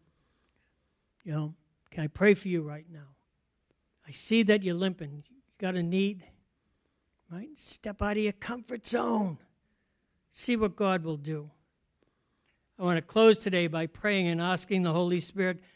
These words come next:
to stir up this type of, uh, creative gifting in us. And as I do, if you feel a stirring in your heart or mind or spirit, I want you to come up front so we can pray for you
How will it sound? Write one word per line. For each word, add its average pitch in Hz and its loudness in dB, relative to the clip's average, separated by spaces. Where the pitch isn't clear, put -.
to 180 -10
stir 277 4
up 240 2
this 214 -2
type 214 0
of, 180 2
uh, 175 -10
creative 220 6
gifting 202 6
in 202 0
us. 170 -4
And 185 -6
as 175 2
I 170 2
do, 208 2
if 202 0
you 196 4
feel 269 6
a 190 -6
stirring 240 4
in 196 4
your 185 2
heart 220 4
or 180 4
mind 196 4
or 175 2
spirit, 233 6
I 196 6
want 240 4
you 247 2
to 233 2
come 208 -2
up 202 0
front 220 0
so 202 -2
we 185 0
can 180 -4
pray 240 0
for - -6
you 202 6